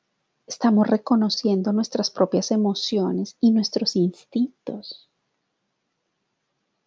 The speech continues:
Y esas emociones nos están confundiendo de pronto.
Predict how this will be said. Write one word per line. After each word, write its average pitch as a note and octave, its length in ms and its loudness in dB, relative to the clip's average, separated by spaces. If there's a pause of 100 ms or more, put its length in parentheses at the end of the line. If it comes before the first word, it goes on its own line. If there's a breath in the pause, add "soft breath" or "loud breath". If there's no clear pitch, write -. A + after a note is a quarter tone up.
(2750)
Y A#3+ 260 6
esas B3 340 -2
emociones C#4 1160 -2 (260)
nos G#3+ 220 -4
están G3 300 -6
confundiendo - 840 -4
de - 80 -8
pronto. - 540 -8